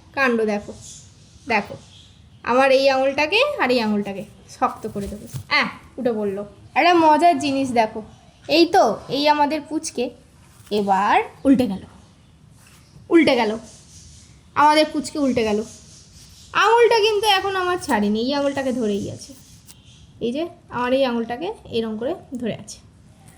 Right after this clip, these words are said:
আমার পুচকে আঙুলটাকে ধরে আছে, ধরে আছে। ঠিক মনে হচ্ছে না একটা মানুষের বাচ্চা যেন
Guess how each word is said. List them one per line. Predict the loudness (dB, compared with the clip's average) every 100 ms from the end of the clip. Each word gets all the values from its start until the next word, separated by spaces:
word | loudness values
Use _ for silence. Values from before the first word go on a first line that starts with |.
| -20 -4
আমার | -2 -2
পুচকে | -6 -8
আঙুলটাকে | -8 -8 -8 -8
ধরে | -8 -10 -14
আছে, | -20 -20 -20 -20 -20 -20 -20 -20 -10 -4
ধরে | -2 -2
আছে। | -8 -20 -20 -20 -20 -20 -20 -20 -20 -20 -20 -20 -20 -20 -20 -20 2
ঠিক | 4 6
মনে | 4 4
হচ্ছে | 4 4 2 4
না | 4 2
একটা | 2 2 4
মানুষের | 2 0 -2 0
বাচ্চা | 0 -2 -4
যেন | -6